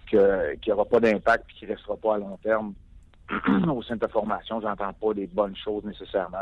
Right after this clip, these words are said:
J'ai hâte de le voir, là. Il était pas à l'entraînement hier.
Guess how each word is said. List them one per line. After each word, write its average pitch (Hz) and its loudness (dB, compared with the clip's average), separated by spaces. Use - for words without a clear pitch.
J'ai 98 -2
hâte 101 2
de 101 2
le 92 -2
voir, 98 2
là. 107 -4
Il 90 -6
était 95 0
pas 107 4
à - 8
l'entraînement 98 0
hier. 98 2